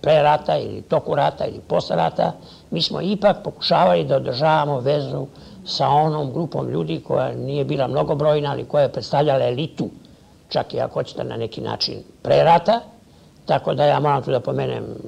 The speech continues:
saradnike naše reči, e, najvećih imena koji su bila pre rata za naše društvo. To je bio Slobodan Jovanović, to je bio Adam Pribićević, to je bio Živko Topalović,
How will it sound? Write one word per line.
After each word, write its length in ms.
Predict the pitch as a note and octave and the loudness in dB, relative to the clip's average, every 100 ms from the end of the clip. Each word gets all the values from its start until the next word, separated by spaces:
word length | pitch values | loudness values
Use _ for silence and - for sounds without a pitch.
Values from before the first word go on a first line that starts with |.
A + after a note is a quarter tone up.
| A2 | -14
saradnike 960 | - C#3 C#3+ C#3+ E3 - E3 D#3 D#3 D#3 | -4 2 4 4 -2 -4 -2 -2 -2 -4
naše 300 | D#3 D3 - | -4 -4 -4
reči, 400 | C#3+ D#3 C#3 - D#3+ | -4 -4 -4 -6 -6
e, 180 | - - B2 A#2+ - B2 | -8 -10 -10 -10 -10 -8
najvećih 520 | C3+ C#3+ C#3+ - - | -4 -4 -4 -10 -10
imena 360 | C#3 D3 D#3+ D#3 | -6 -6 -6 -8
koji 180 | - - | -10 -10
su 160 | - | -10
bila 400 | C#3+ D#2+ - - - | -8 -6 -4 -6 -4
pre 160 | F#2 | -2
rata 280 | D#2 - - | -2 -2 -6
za 100 | C#3+ | -6
naše 260 | D#2+ - - | -8 -8 -8
društvo. 480 | - - - F#3 F#3 - - - - | -8 -10 -8 -8 -8 -12 -20 -18 -2
To 80 | D3+ | 0
je 80 | |
bio 180 | B2+ A#2+ | 0 -4
Slobodan 400 | - D3 C#3 A#2+ | -4 -2 0 0
Jovanović, 680 | A2+ A#2+ C3 D#3+ G3+ G#3 - - - - - | -2 -4 -4 -4 -6 -8 -16 -20 -20 -20 -4
to 80 | C3+ | 0
je 100 | B2 | 2
bio 200 | B2+ A#2+ | 2 0
Adam 240 | B2 A#2 | 2 0
Pribićević, 800 | G#2 A#2 A2 - - F2 - - - - _ | -6 -10 -10 -10 -8 -8 -10 -16 -20 -20 _
to 80 | - | -2
je 140 | A#2 A#2 | -2 -2
bio 560 | C3 C3 B2 A#2 A#2 - - - | -4 -2 0 0 -2 -6 -16 -10
Živko 380 | C#3 C3+ - | -8 -6 -8
Topalović, 760 | - B2+ - F3+ F#3 F#3 - | -8 -6 -4 -2 -4 -6 -12